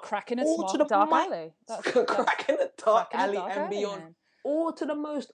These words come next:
Speaker 2: micro of things, right? And, like, that's why I'm using the meat example. Like, it, it is, it's a spectrum. It's a, it's a huge spectrum.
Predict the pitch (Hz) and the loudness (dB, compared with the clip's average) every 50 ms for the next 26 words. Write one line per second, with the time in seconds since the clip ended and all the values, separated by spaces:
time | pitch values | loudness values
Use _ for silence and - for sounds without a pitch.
0 | _ _ _ _ 180 185 190 196 196 202 208 214 214 220 220 226 240 233 233 233 | _ _ _ _ -6 -4 -4 -2 -2 -2 -2 0 2 2 2 2 2 0 -2 -2
1 | - - - 180 165 156 139 147 - - - 156 147 151 147 - 160 160 170 185 | -6 -2 0 0 0 2 0 -4 -6 -6 -6 -6 -6 -6 -8 -4 0 2 4 4
2 | 202 - - 214 220 220 220 214 196 185 - _ _ _ _ _ - 202 208 240 | 4 2 0 0 2 4 4 4 4 2 0 _ _ _ _ _ 0 0 0 0
3 | 233 - 214 214 214 208 208 214 202 208 208 208 185 214 202 202 190 185 190 214 | -4 -6 -6 -6 -6 -8 -8 -8 -8 -8 -8 -6 -6 -6 -6 -6 -8 -8 -6 -6
4 | 220 208 190 180 196 190 - - - - 175 151 147 - 156 143 120 - - - | -4 -4 -4 -4 -6 -6 -8 -10 -6 -6 -4 -4 -4 -4 -4 -4 -4 -6 -2 0
5 | 175 165 156 170 180 - - - 240 240 - - - 220 233 233 202 - - 233 | 0 2 4 4 4 4 4 2 0 0 0 -2 0 4 4 4 4 2 -2 -2
6 | 226 - - - - - - - - - - 233 - - _ - - - 156 151 | -2 -2 -8 -10 -10 -12 -12 -12 -8 -4 -2 -2 -2 -4 _ -12 -10 -8 -8 -8
7 | - - _ _ _ _ _ _ - 269 285 - - - 254 220 - - - 190 | -10 -16 _ _ _ _ _ _ 0 0 0 0 -2 -2 -2 -2 0 0 0 0
8 | - - 214 196 - - - 247 254 254 214 - - - - - 190 - - - | 0 0 -2 -2 -2 -4 -4 -2 -2 -2 -2 -4 -8 -12 -6 -4 -4 -4 -4 -10
9 | - 156 147 160 165 | -10 -10 -10 -10 -12